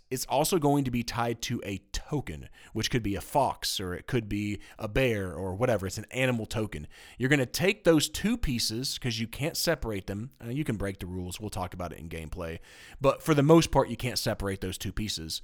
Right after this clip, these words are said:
You're gonna put that hex into your terrain,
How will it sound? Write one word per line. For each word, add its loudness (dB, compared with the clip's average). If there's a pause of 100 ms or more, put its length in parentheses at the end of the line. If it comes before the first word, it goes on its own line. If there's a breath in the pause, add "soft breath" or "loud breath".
(240 loud breath)
You're -6
gonna -2
put 4
that 4
hex 0
into 2
your 4 (420 soft breath)
terrain, 2